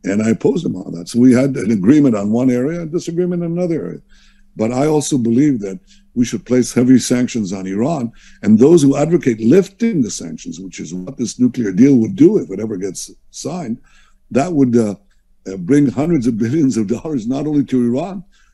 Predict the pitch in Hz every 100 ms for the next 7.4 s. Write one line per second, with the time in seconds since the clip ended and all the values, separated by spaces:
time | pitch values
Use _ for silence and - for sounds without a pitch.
0 | _ 113 - 123 160 143 151 - - 143
1 | 175 135 123 160 208 139 117 101 117 190
2 | 214 127 - 131 - 143 135 - _ 135
3 | 135 151 135 113 - 147 - 147 - 143
4 | 131 131 117 107 113 104 170 180 127 -
5 | - - _ - 127 151 - 143 123 143
6 | 147 147 - _ 147 - 226 233 - 151
7 | 95 78 - -